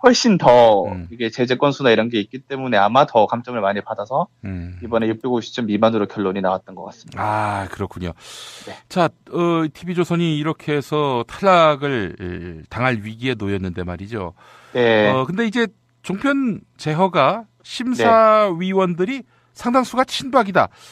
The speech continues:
Speaker 2: 이런 보도도 있었어요.
Speaker 1: 음, 맞아요.
Speaker 2: 음, 이거 어떻게 심사위원들이 지금 구성돼
Speaker 1: 이게
Speaker 2: 있습니까?
Speaker 1: 심사위원이 인적사항은 일단 비공개인데요.
Speaker 2: 예.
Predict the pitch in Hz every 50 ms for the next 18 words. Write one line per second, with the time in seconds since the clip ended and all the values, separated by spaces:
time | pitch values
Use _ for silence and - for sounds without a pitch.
0 | - _ - 240 285 277 - 202 202 196 190 165 180 151 127 - 131 - - 147
1 | 117 92 85 - _ _ _ _ _ 139 139 135 135 135 135 127 120 110 104 -
2 | 104 104 104 104 127 - - 123 123 123 123 123 123 120 117 - - 139 135 135
3 | 143 151 - 214 185 165 143 - - 147 123 110 98 87 - _ _ _ _ _
4 | _ - 127 - - 160 - 156 143 131 123 110 98 92 101 90 92 90 82 -
5 | 87 85 80 78 73 - _ _ _ _ _ - 120 113 113 107 90 90 85 -
6 | - - 190 190 190 190 190 190 190 185 185 185 185 180 170 185 180 170 160 147
7 | 139 131 127 127 123 120 120 127 135 143 139 123 110 - 110 123 143 160 202 202
8 | - 190 170 156 143 131 117 104 - 117 110 - - - - 120 113 107 98 98
9 | 87 95 101 107 110 117 117 101 90 82 80